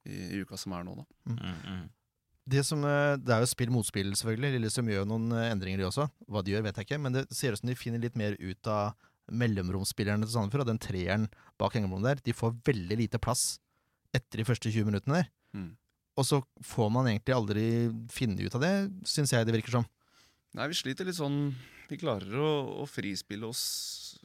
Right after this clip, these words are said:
Speaker 1: og komme til mellomrommet, men vi får, eh,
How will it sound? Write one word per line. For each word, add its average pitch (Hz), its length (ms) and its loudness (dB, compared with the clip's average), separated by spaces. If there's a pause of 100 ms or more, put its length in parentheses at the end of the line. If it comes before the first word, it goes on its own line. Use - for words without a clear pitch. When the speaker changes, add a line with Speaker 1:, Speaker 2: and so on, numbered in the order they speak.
(100)
Speaker 1:
og 104 160 -8 (600)
komme 95 560 -4
til 107 220 -6
mellomrommet, 101 540 -2
men 123 180 -2 (500)
vi - 80 -10
får, 107 360 -4 (100)
eh, 117 840 -6